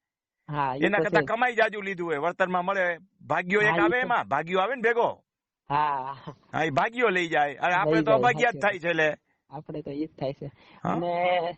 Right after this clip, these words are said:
Speaker 1: સાહેબ, અમારે તો આ વકીલે ઓલું હતું, આ તો ઈ તો કોઈ દે રખાય જ નહીં જો કે.
Speaker 2: હમ, હમ.
Speaker 1: પણ અમે જો કે એક રાખ્યું હતું કે આપણે થોડું ઘણું સપોર્ટ કરે, પણ ઈ સપોર્ટ કરવાને બદલે ઈ તો એમ જ કહેતો કે તમારા ફેવરમાં કેસ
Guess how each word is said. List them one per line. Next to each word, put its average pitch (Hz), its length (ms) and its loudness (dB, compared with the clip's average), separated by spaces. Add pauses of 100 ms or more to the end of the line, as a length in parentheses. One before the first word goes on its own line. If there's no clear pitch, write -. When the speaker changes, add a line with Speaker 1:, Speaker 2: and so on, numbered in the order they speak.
(320)
Speaker 1:
સાહેબ, 202 180 2
અમારે 196 380 0
તો 202 100 0
આ 180 140 2
વકીલે 185 440 0
ઓલું 196 280 2
હતું, 202 280 0
આ 170 100 2
તો 180 220 2
ઈ 170 140 2
તો 170 140 -2
કોઈ 185 200 -2
દે 180 140 0
રખાય 190 400 -2
જ 156 60 -10
નહીં 151 180 0
જો 147 160 2
કે. 165 200 0
Speaker 2:
હમ, - 260 -4
હમ. 131 120 4
Speaker 1:
પણ 131 100 4
અમે 175 260 2
જો 175 180 0
કે 175 120 -2
એક 165 200 -2
રાખ્યું 175 340 -2
હતું 175 180 0
કે 151 100 -2
આપણે 156 240 -2
થોડું 170 280 -2
ઘણું 156 200 -4
સપોર્ટ 156 380 -2
કરે, 143 200 0
પણ 143 140 -4
ઈ 151 80 0
સપોર્ટ 185 380 -2
કરવાને 185 280 0
બદલે 185 220 -2
ઈ 185 140 2
તો 196 100 -2
એમ 202 200 0
જ 196 80 -18
કહેતો 196 240 -2
કે 165 80 -4
તમારા 185 340 -2
ફેવરમાં 185 400 0
કેસ 190 200 -2